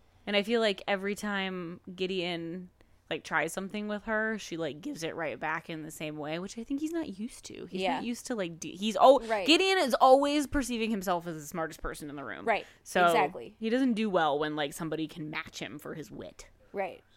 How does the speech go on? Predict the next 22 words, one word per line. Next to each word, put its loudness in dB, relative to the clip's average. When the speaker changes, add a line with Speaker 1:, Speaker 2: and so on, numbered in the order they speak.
Speaker 2:
And -2
she -4
has -4
nothing -6
to -10
lose, -6
too. -8
She 2
Speaker 1:
Right, 10
like, 4
Speaker 2:
just, -4
Speaker 1:
she's, 2
Speaker 2:
like, 2
Speaker 1:
like, 6
r-, 0
obviously 6
resigned 2
Speaker 2:
whatever. 6
Speaker 1:
herself 0
to -4
this -4
fate, -8